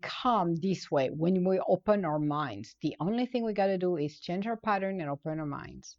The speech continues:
So this was our podcast for today. What an interesting podcast. I love it, actually. <laughs> I love that podcast. I'm gonna re-listen to this one, but I love it because there is good stories for you to realize when you let perfect synchronicity in your life, the universe,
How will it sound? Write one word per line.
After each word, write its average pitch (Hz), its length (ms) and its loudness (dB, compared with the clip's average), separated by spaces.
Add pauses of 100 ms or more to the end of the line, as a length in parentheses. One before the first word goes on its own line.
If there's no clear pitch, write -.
So - 320 -6 (600)
this 311 320 8
was 220 240 12
our 180 120 10
podcast 233 540 6
for 208 140 2
today. 175 260 2
What 196 300 10
an 185 100 8
interesting 233 540 4
podcast. 196 360 6
I 175 60 6
love 185 300 12
it, 147 120 4
actually. 165 400 4
<laughs> 170 80 12
I 160 140 6
love 262 160 12
that - 180 8
podcast. 170 380 6
I'm 214 160 10
gonna 220 240 8
re-listen 220 840 10
to 202 120 6
this 185 260 6
one, 180 300 8 (460)
but 190 100 10
I 190 80 12
love 214 280 10
it 247 180 6
because 185 260 0
there 202 140 4
is 190 160 2
good 320 240 2
stories 180 500 0
for 185 140 0
you 190 340 4 (300)
to 208 120 4
realize 185 840 8 (280)
when 196 200 10
you 202 120 10
let 226 360 10 (140)
perfect 214 460 6
synchronicity 214 800 4
in 190 100 4
your 170 140 2
life, 170 340 8
the 165 80 0
universe, 175 640 4